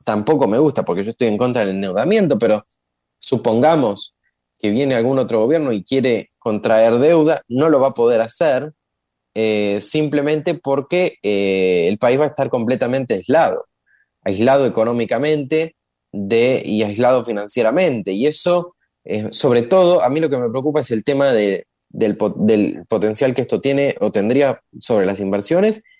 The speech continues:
y sobre el tipo de cambio, eh, porque la confianza en el peso argentino se desploma y se desplomaría todavía más si, si hubiera una situación de default. Entonces, yo creo que es una enorme irresponsabilidad decir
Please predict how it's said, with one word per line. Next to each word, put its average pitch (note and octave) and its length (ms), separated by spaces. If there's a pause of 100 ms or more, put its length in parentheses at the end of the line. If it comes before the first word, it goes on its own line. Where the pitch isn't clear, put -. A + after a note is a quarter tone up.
(140)
y A2+ 100
sobre A2+ 200
el G#2+ 100
tipo B2+ 280
de G#2+ 80
cambio, F2+ 480 (1120)
eh, F#2+ 120
porque F#2+ 260
la G#2 100
confianza A#2+ 480
en G#2+ 80
el G2 80
peso A2+ 200
argentino G2+ 400
se F#2 180
desploma A#2 580
y G#2+ 80
se F#2+ 140
desplomaría F#2 580
todavía F#2+ 340
más B2+ 360 (440)
si, F2+ 640
si - 200
hubiera F#2 220
una F2 160
situación F2 360
de F2 80
default. D#2 440 (680)
Entonces, C#3 880
yo C3 180
creo E3 140
que D#3 80
es D3+ 80
una C#3 140
enorme D#3+ 320
irresponsabilidad A#2+ 920
decir A2 460